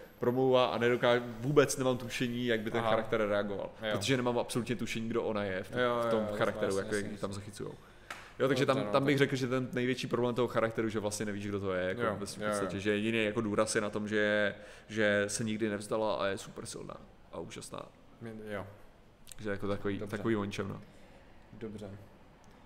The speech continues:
Speaker 2: Já dávno si, dávno jsem z nich viděl dnes jako komedii na H B O GO. Fakt je to komedie?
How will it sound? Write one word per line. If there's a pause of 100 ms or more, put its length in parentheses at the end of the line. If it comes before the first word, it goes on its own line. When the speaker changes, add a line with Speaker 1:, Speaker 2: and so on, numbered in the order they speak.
(120)
Speaker 2:
Já
dávno
si,
dávno
jsem
z
nich
viděl
dnes
jako
komedii
na
H
B
O
GO.
Fakt
je
to
komedie?